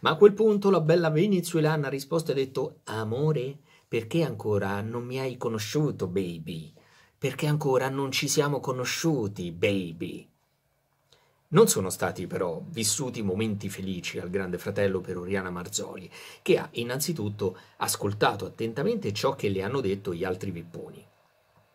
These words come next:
Il suo sguardo, che era abbastanza incredulo, ha fatto anche il giro del web. Infatti la Geffina è rimasta praticamente sotto shock quando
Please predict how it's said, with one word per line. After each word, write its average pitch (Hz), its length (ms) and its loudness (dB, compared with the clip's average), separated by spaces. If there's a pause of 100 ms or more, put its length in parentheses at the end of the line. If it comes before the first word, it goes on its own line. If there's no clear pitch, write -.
(280)
Il 110 80 0
suo 135 160 6
sguardo, 110 520 2 (340)
che - 120 -2
era 110 100 2
abbastanza 110 500 0
incredulo, 101 560 2
ha 82 60 -2
fatto 104 320 -2
anche 107 260 0
il 90 80 -6
giro 98 240 -8
del 92 140 -2
web. 98 480 4 (260)
Infatti 110 380 0
la 117 140 2
Geffina 123 500 0
è 98 40 0
rimasta 101 380 -2
praticamente 98 640 -2
sotto - 300 -2
shock 95 460 -4
quando 87 420 -2